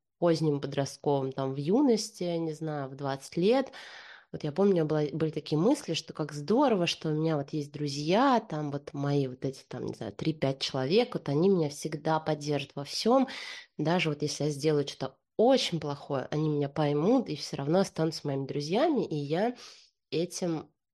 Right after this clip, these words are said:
как-то вот гордилась. Это для меня было опорой и поддержкой.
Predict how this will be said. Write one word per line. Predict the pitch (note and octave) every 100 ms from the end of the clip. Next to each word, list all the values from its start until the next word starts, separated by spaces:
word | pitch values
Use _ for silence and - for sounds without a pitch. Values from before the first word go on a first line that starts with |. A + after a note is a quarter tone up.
| -
как-то | E3 D#3 -
вот | C3+ B2
гордилась. | D#3 D3 C3+ F3+ A#3 -
Это | D#3+ E3+
для | D#3 D3
меня | D3 E3+ - E3
было | D3+ E3 D#3+ D#3 - _ -
опорой | E3 - F3 F#3+ F#3+ F3+
и | F3
поддержкой. | - D#3+ D3+ C#3 - - -